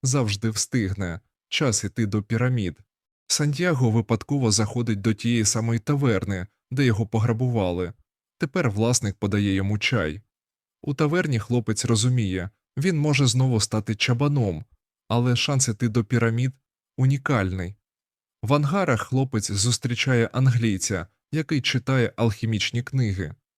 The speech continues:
Англієць розповідає, що шукає алхіміка в оазі Аль-Фаюм. Він вірить у філософський камінь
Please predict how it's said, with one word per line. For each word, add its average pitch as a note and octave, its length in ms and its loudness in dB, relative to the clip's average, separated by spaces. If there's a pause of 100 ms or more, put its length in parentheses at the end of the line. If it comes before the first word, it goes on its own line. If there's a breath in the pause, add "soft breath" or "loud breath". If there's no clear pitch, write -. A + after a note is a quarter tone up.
(340)
Англієць C3+ 540 4
розповідає, A#2 640 0
що G#2 340 0
шукає B2+ 500 0
алхіміка A2 640 0
в G2 160 -4
оазі A2 480 0
Аль-Фаюм. G2+ 720 0 (340)
Він E3 300 -2
вірить C3 400 0
у A#2 60 0
філософський A#2 680 -2
камінь G#2 480 -2